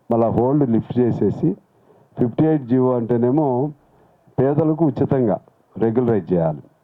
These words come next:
ఫిఫ్టీ నైన్ అయితే మధ్యతరగతి వర్గీయులు ఉంటే ఒక నామినల్ రేట్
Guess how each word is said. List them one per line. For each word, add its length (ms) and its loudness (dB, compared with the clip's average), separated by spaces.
ఫిఫ్టీ 300 0
నైన్ 260 2
అయితే 420 0
మధ్యతరగతి 600 0
వర్గీయులు 640 0
ఉంటే 200 -2
ఒక 200 -2
నామినల్ 480 0
రేట్ 360 -2